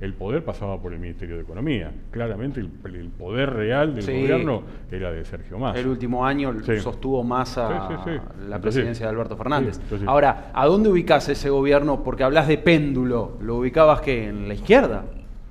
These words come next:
Speaker 2: No.
Speaker 1: No, no, no, no, yo cuando hablo de péndulo no hablo entre derecha e izquierda,
Speaker 2: Ajá.
Speaker 1: sino entre un populismo, eh, repartidor, digamos, y otro populismo acaparador de recursos. Este, no sé,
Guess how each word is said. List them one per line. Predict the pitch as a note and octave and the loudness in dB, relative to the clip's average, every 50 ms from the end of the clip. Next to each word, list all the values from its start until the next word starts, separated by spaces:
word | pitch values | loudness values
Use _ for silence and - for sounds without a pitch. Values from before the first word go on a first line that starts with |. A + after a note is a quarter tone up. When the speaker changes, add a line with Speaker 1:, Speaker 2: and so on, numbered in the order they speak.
| - - - - | -16 -16 -14 -10
Speaker 2:
No. | - A2 A#2 A#2 G2+ - - - - - | -8 -6 -4 -4 -4 -6 -8 -12 -10 -8
Speaker 1:
No, | F#2 F2+ F2+ F2 F2 G#2 | -8 -8 -8 -8 -8 -8
no, | C3+ B2+ C#3 | -6 -2 0
no, | E3+ G3 D#3+ D3 | 2 4 4 4
no, | D3+ D3 C3 | 4 4 4
yo | A2+ - C#3 | 2 2 2
cuando | C#3+ D3+ F#3 F3 C#3+ C#3+ | 4 4 4 6 6 4
hablo | D#3+ F3+ E3+ E3 D3+ | 4 6 6 6 6
de | C#3+ | 6
péndulo | - - D#3+ F#3 F#3+ F3 E3 D3 C3+ B2 | 4 4 2 2 2 4 4 4 4 4
no | B2 B2+ | 2 2
hablo | C3 C3 B2 | 2 2 2
entre | A2+ - G#2+ G2+ G2+ | 0 0 0 0 2
derecha | G#2 G#2 A2 A#2 A2 - F#2+ | 2 2 2 2 0 0 -2
e | G2 | -2
izquierda, | F#2+ - - D#3+ D3+ C#3+ - C3+ | -4 -2 0 2 4 4 4 4
Speaker 2:
Ajá. | B2+ B2 C#3+ C#3 | 4 2 2 2
Speaker 1:
sino | A#2 B2+ C3 C3 | 2 4 4 4
entre | B2 A2+ A2+ G#2+ B2 A#2+ B2+ C3 C#3 B2+ B2+ - - - - | 4 2 0 0 0 2 2 2 2 0 -4 -8 -10 -10 -8
un | G#2 A2+ A#2 | -6 -4 -4
populismo, | A2 A#2 G#2+ A2 A#2 A#2+ B2 B2 A#2+ A#2 A#2 A2+ A2 G#2+ G#2 G#2 G2 F#2+ F#2 F#2 F2+ F2+ E2+ - - - - - - - | -2 -2 -2 0 0 0 0 0 0 -2 -2 0 0 0 0 -2 -2 -2 -4 -4 -6 -8 -8 -10 -10 -10 -10 -10 -10 -10
eh, | F2+ F2+ F2+ F2 E2+ E2+ E2+ E2+ E2 E2 E2 E2 D#2+ D#2+ D#2+ D2+ D2+ - - - - - - - - - - - - | -8 -8 -6 -6 -6 -6 -8 -8 -10 -10 -12 -12 -12 -12 -12 -12 -12 -14 -14 -14 -12 -12 -12 -12 -12 -12 -14 -14 -12
repartidor, | - - G#2 G2+ - G#2+ G#2+ G#2+ A2 - - A2 A#2+ C#3 D3+ D#3 D#3+ E3+ D#3+ C#3+ | -8 -6 -6 -2 2 2 4 4 2 0 0 2 4 6 6 8 6 6 4 2
digamos, | C#3 C3+ C#3 D3 E3 F3 D#3 B2+ | 2 4 4 4 4 2 2 2
y | A2+ | 2
otro | A2+ G2+ G#2+ G2+ | 0 0 -2 -2
populismo | G#2 G2 F#2 G#2 G2+ G#2 A2 A#2 A#2+ C3 C3+ B2+ A2+ G#2 G2 F#2+ F#2 F2+ E2+ - - - - - - - - | -4 -4 -4 -4 -4 -2 -2 -2 0 0 0 0 0 0 -2 -2 -4 -4 -6 -8 -10 -12 -12 -12 -12 -12 -12
acaparador | F#2 F#2 - - G2+ - G2+ F#2+ G2 G2+ A2 A2 A#2+ A#2+ A2+ A2 G#2 | -10 -4 0 0 0 2 2 2 4 6 6 6 6 6 6 4 2
de | G2 F#2+ | 0 0
recursos. | F#2+ G2 F#2 G2 F#2+ F2+ E2+ E2 - - - - - - - - - - - - - - | 0 -2 -4 -4 -4 -6 -6 -8 -10 -12 -12 -14 -14 -14 -16 -18 -16 -16 -14 -14 -12 -12
Este, | F2+ F2 - G2+ G2 | -12 -12 -12 -10 -10
no | G2+ | -8
sé, | G2 - A2 F2 | -6 -6 -6 -6